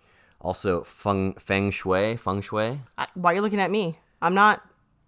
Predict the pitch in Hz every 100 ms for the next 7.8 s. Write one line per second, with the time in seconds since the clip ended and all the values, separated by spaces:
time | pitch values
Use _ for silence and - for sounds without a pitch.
0 | _ - 214 180 160 214 - - - 233
1 | - - - - - - - - - -
2 | - - - - - - - - - _
3 | - - - - - - - 247 277 277
4 | 247 - 262 233 185 - - - _ -
5 | 190 - 339 330 262 - 214 233 254 -
6 | 196 208 220 - - 170 160 196 247 254
7 | - - _ _ 190 190 185 180